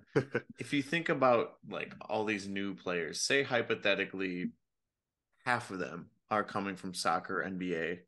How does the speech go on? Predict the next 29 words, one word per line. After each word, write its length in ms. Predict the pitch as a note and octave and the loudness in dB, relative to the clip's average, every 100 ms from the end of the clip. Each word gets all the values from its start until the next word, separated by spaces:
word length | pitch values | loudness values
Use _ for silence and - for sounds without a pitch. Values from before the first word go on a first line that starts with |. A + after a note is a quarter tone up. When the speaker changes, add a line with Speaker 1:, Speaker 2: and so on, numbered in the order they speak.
| - | -10
Speaker 2:
winding 440 | F2+ F#2+ F#2 F2+ | 0 0 0 -2
down, 400 | E2+ F2 D#2+ - - _ _ _ _ | -4 -4 -6 -10 -16 _ _ _ _
finishing 400 | - G2+ F#2 F#2+ | -2 -2 -4 0
up. 60 | G2 | 2
Speaker 1:
Right. 160 | F2+ F2 - - _ _ _ _ _ _ _ _ _ _ _ _ _ | 2 0 -10 -18 _ _ _ _ _ _ _ _ _ _ _ _ _
Speaker 2:
That 400 | B2 F3 G#3+ - | 4 4 0 0
doesn't 300 | C3+ D3+ D#3+ | 4 4 2
happen, 640 | A2+ B2 C#3 A2+ G2 - - | 2 2 4 0 0 -4 -8
say, 520 | - - A#2 A2 G#2+ G#2 | -8 2 6 8 8 4
in 640 | G#2 G#2+ G2+ G2 F#2+ F#2 G2+ _ - | 4 4 4 2 -4 -8 -12 _ -4
fantasy 440 | B2 A2+ A2 - | 0 2 0 0
baseball 460 | F#2+ G#2 - F#2 F2 | 2 2 2 -2 -2
for 160 | E2+ | -4
E 140 | F#2 G2+ | -2 -4
S 120 | F#2+ | -4
P 180 | - F#2 | -6 -6
N 280 | - F2+ - _ - | -6 -10 -16 _ -4
or 220 | G2+ F#2 | -2 -2
for 180 | - F2 | -4 -2
Yahoo 500 | F2 D#2+ F#2 D#2+ - _ - | 0 0 -4 -8 -10 _ -6
or 180 | F#2 | -4
other 260 | - F#2 F2 | -2 -2 -2
fantasy 460 | F2+ E2 D#2+ - D#2+ | -2 -4 -4 -6 -6
baseball 400 | D2+ - - - | -8 -8 -8 -8
sites. 500 | - - - - - _ _ _ _ - | -8 -8 -8 -10 -12 _ _ _ _ -4
You 120 | D3+ | 4
wouldn't 260 | F#3 E3 | 4 4
see, 280 | B2 C#3+ C3 | 0 4 6
like, 380 | A#2 G#2 F#2+ | 8 6 4